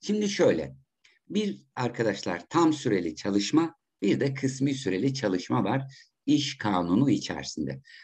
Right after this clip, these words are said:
Tam süreliden kastımız şu arkadaşlar. E, biliyorsunuz iş kanunu çerçevesinde, e,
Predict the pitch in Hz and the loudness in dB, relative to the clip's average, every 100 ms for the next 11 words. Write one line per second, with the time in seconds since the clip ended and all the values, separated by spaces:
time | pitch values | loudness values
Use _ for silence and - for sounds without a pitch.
0 | _ 196 214 196 151 127 107 120 113 - | _ 2 4 4 6 6 6 2 2 0
1 | 139 - 160 180 - 120 78 73 76 71 | -2 0 0 0 -2 -2 -2 -4 -10 -10
2 | - 69 - - - - 190 180 156 185 | -10 -12 -12 -20 -20 -6 0 2 4 6
3 | 151 104 90 120 135 - _ - 95 - | 6 4 2 0 -2 -10 _ -2 -2 0
4 | - 107 90 87 80 - 120 104 - 82 | 0 0 2 0 -2 -2 -4 -2 -2 -4
5 | - 80 78 151 139 - _ _ _ _ | -4 -4 0 0 -2 -8 _ _ _ _
6 | - _ - 110 104 101 92 90 87 87 | -20 _ 0 4 6 6 4 2 0 -2
7 | 90 92 | -4 -6